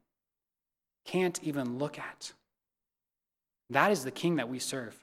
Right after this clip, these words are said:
And so what that means for us today as we close is that we serve a King who humbled himself,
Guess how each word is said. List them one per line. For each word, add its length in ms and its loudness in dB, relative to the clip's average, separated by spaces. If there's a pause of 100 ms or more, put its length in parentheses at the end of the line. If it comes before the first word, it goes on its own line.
(1040)
And 80 -2
so 100 2
what 140 6
that 160 6
means 280 4
for 140 0
us 180 4
today 380 0 (340)
as 140 2
we 120 2
close 600 2 (2000)
is 80 -4
that 120 2
we 120 2
serve 360 4
a 60 0
King 360 -10 (1400)
who 60 -16
humbled 500 4
himself, 680 -6